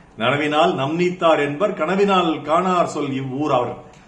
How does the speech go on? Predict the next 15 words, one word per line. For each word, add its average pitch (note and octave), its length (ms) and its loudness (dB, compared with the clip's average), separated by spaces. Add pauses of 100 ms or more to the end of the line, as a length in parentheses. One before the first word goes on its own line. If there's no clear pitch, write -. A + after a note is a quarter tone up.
(140)
நாள் F3 260 2
சிறக்க G3+ 300 -2
நற்றமிழ் F#3 400 0
வாழ்த்துகள். E3 440 2
மருத்துவர் D3 460 -2
ராமசெல்வரங்கம், D#3+ 640 -4
ரிஷி D#3+ 220 -4
நேத்ராலயா, C3 400 -6
வழி C3 180 -6
கடமை C3 240 -8
சேலம், C3+ 240 -8
கள்ளக்குறிச்சி, C#3 340 -8
கனகமலை, C#3 480 -8
நாளொரு C#3 300 -8
நன்றி. E3 380 -4